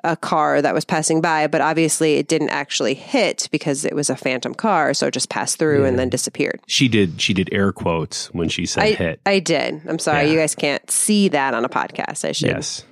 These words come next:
Speaker 1: say quote unquote. Um, but I will say that those stories have kind of died off. Like
Speaker 2: Yes.
Speaker 1: those, we haven't, those, there haven't been new ones of those for a while.
Speaker 2: Well, you know, they do say that, um,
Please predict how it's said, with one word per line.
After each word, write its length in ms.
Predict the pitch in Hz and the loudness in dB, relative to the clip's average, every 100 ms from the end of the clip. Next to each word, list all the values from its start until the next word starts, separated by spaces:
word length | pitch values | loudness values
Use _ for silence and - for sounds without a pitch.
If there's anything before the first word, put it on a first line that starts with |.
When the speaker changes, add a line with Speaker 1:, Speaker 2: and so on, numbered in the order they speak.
| _ - | _ -18
Speaker 1:
say 420 | - - 135 131 | -14 -4 -2 -2
quote 360 | - - 156 | -2 0 0
unquote. 560 | 139 147 - - _ - _ - - - - - | 0 -6 -14 -20 _ -20 _ -20 -18 -18 -16 -2
Um, 500 | 185 180 175 175 170 _ _ - | 0 2 2 0 -2 _ _ -12
but 240 | 202 247 208 | -2 0 2
I 100 | 220 | 2
will 180 | 269 294 | 4 2
say 280 | - 240 | 2 2
that 280 | 226 202 160 | 2 -2 0
those 240 | 185 185 190 | 2 4 2
stories 640 | 220 208 214 220 220 - | 2 2 4 4 2 2
have 180 | 190 - | -2 -2
kind 380 | - 160 156 | -4 0 2
of 240 | 151 143 143 | 2 0 -2
died 260 | 131 131 | -2 0
off. 420 | 117 - - - - - | -4 -6 -10 -18 -20 -4
Like 200 | 143 139 | -2 0
Speaker 2:
Yes. 40 | |
Speaker 1:
those, 400 | - 151 156 143 | 2 2 2 0
we 100 | 151 | 0
haven't, 520 | 160 151 151 - 147 - | 0 0 0 0 -2 0
those, 220 | 156 147 | 0 0
there 280 | 170 - 180 | -2 0 -2
haven't 180 | 196 190 | 2 2
been 180 | 175 180 | 2 2
new 160 | 180 | 2
ones 340 | 170 147 139 143 | 4 2 0 -2
of 100 | 131 | 0
those 220 | 135 123 | 0 -2
for 160 | - | -4
a 80 | 131 | -2
while. 400 | 135 107 73 - - - | 0 0 -2 -6 -10 -2
Speaker 2:
Well, 120 | 127 | 2
you 140 | 127 131 | 4 4
know, 200 | 147 160 | 4 4
they 200 | 127 113 | 2 0
do 220 | 98 117 | 2 2
say 360 | 139 - 113 120 | 2 0 2 0
that, 440 | 110 95 92 87 | 0 0 0 -2
um, 440 | - 95 92 90 | -2 0 2 0